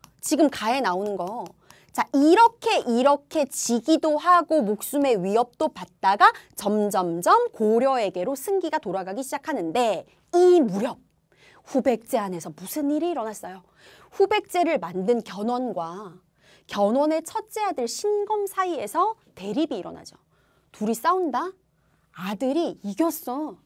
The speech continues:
근데 신검이 어떻게 했니? 패륜이긴 한데 아버지인 견훤을 잡아가지고 죽이지는 못하고 차마 금산사라는 절에다가 잡아 가둬버리잖아요.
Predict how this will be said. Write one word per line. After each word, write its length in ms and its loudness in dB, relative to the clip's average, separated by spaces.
근데 100 -2
신검이 380 2
어떻게 340 -6
했니? 360 -2
패륜이긴 500 2
한데 520 -4
아버지인 640 0
견훤을 500 -6
잡아가지고 680 -10
죽이지는 580 -2
못하고 380 -8
차마 380 -14
금산사라는 760 -2
절에다가 360 -16
잡아 240 -20
가둬버리잖아요. 800 -6